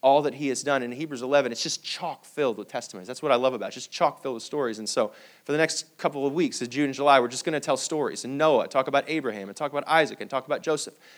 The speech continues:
Because, because here's the thing, is that the stories are different, and they have different contexts and different conclusions, but they have a single thing. There's only one faith. And here's the great thing about God and about faith, is that God is not like The Office. He doesn't do reruns.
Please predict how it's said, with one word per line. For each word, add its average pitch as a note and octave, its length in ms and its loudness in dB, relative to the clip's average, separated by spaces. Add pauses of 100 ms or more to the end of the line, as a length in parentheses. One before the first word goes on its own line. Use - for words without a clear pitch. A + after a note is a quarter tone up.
(140)
Because, D#3 340 4 (420)
because F#3 220 4
here's A3+ 180 4
the G#3 80 0
thing, A3+ 180 6
is E3+ 120 0
that E3+ 180 4
the D#3+ 60 -2
stories A3 420 8
are F3+ 80 8
different, A3+ 360 6
and E3+ 120 4
they D#3+ 60 2
have F#3+ 180 6
different G3+ 260 2
contexts G#3+ 460 4
and F3 80 -4
different F#3+ 240 4
conclusions, G#3 580 -2 (260)
but F3+ 120 2
they E3+ 80 0
have F3+ 160 6
a E3+ 40 -6
single A3 360 4
thing. G3+ 180 0
There's F3 160 0
only F#3 180 2
one G#3 380 6
faith. C#3 460 2 (260)
And F#3+ 100 4
here's C4+ 200 8
the C4+ 80 4
great C#4 240 8
thing C#4 120 6
about B3+ 300 10
God B3 320 6
and A3 80 2
about A3+ 180 8
faith, B3 320 8
is G3+ 140 0
that G#3 240 4
God A#3+ 460 8 (520)
is B3 200 8
not B3+ 200 12
like A3+ 160 10
The A3+ 120 -2
Office. G3 340 8
He G#3 100 0
doesn't A#3 300 8
do A3+ 180 4
reruns. G3+ 760 6